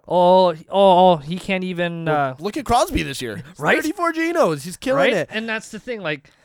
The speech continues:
Speaker 1: I heard this on Nilsson and Fraser this morning. It's kinda sad that the winner of the Maurice Rocket Richard Trophy, which is the trophy given out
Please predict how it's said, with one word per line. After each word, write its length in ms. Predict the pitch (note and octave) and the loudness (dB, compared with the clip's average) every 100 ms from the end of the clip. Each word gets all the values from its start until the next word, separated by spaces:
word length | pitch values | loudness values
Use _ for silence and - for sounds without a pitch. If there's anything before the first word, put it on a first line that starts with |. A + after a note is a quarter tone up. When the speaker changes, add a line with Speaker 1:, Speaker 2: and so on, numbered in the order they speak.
| _ - | _ -10
Speaker 1:
I 140 | D#3 | -6
heard 240 | F3 G3+ F3+ | -2 -4 -2
this 200 | F#3+ - | -4 -2
on 160 | F3 | -4
Nilsson 280 | E3 F3 F#3 | -2 -4 -4
and 120 | D#3+ D3 | -8 -4
Fraser 260 | D#3+ D#3+ | -6 -4
this 220 | D3 C3 C#3 | -8 -8 -10
morning. 240 | B2+ B2 _ _ _ _ _ - | -10 -12 _ _ _ _ _ -18
It's 80 | |
kinda 180 | - A#3 | -8 -8
sad 320 | - F#3 F3 | -6 -2 -2
that 220 | E3+ D3+ _ _ _ _ _ _ _ C#3 | -2 -4 _ _ _ _ _ _ _ -8
the 120 | D3 | -6
winner 300 | D3 D#3+ E3 | -4 -2 -2
of 100 | C#3+ | -2
the 100 | C#3 | -4
Maurice 340 | C3+ C#3+ - B2 | -4 -6 -8 -12
Rocket 260 | B2+ D3+ | -10 -10
Richard 320 | A#2+ - B2+ C3+ | -12 -10 -10 -6
Trophy, 280 | E3 E3 | -8 -6
which 160 | C#3+ - | -10 -12
is 80 | B2+ | -16
the 60 | |
trophy 320 | C3 B2+ B2+ B2+ | -8 -8 -8 -12
given 240 | B2+ B2 | -12 -12
out 180 | B2 | -14